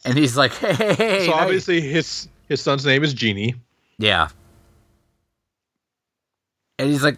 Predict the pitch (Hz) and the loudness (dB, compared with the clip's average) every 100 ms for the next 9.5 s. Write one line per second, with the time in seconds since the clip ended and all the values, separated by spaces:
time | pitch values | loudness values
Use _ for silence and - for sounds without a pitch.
0 | - - 240 180 117 - 196 143 104 113 | -2 2 2 2 0 2 4 4 0 0
1 | 127 117 110 139 143 139 139 160 147 147 | 4 4 4 2 0 0 2 2 2 2
2 | 123 127 170 139 123 104 92 92 90 95 | 2 2 2 2 2 2 4 2 2 -2
3 | 104 - - _ _ _ _ _ _ _ | -2 -8 -20 _ _ _ _ _ _ _
4 | _ _ _ _ _ _ _ - 117 139 | _ _ _ _ _ _ _ -6 0 2
5 | 143 120 95 - - - - - _ _ | 2 2 0 -2 0 -2 -4 -10 _ _
6 | - - 143 151 123 - 131 139 110 - | -12 0 0 2 0 2 4 4 2 4
7 | 147 - 143 - 156 - 123 104 - 143 | 2 2 -2 2 0 2 0 2 4 4
8 | 131 104 107 107 98 131 151 156 110 92 | 2 2 2 0 -2 0 2 4 2 2
9 | - 104 90 - | 0 2 2 0